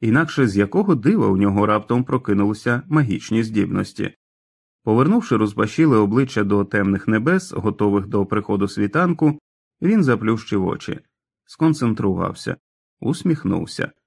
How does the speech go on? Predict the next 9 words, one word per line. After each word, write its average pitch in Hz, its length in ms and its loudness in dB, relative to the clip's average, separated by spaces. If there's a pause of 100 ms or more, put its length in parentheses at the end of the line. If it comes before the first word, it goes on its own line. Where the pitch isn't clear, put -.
(420)
Запелюжені 147 720 2
стоптані 131 500 0
підбори 113 460 0
його 101 200 2
чобіт 127 440 0
почали 165 380 2
здійматися 139 680 2
над 123 200 2
дорогою. 117 640 0